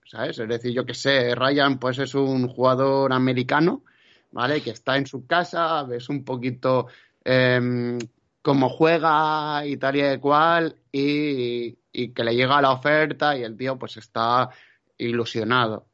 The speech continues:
¿vale? Em, luego está, pues, yo qué sé, Dimitri,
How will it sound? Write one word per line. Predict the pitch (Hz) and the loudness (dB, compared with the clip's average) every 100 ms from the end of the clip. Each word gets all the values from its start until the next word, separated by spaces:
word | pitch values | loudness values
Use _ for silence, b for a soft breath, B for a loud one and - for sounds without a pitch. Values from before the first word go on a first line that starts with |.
| - | -14
¿vale? | 101 98 113 160 147 113 | -8 -2 0 0 0 -2
Em, | 107 104 110 b b b _ | -6 -8 -14 b b b _
luego | 123 131 147 | 0 4 4
está, | 143 127 151 156 156 | 4 2 2 4 2
pues, | 131 123 120 120 120 | -2 -4 -4 -4 -4
yo | 120 | -6
qué | 107 | -8
sé, | - 131 143 120 110 107 101 92 | -2 2 4 2 0 -4 -6 -10
Dimitri, | 113 127 127 151 151 127 117 | -2 2 6 6 4 0 -4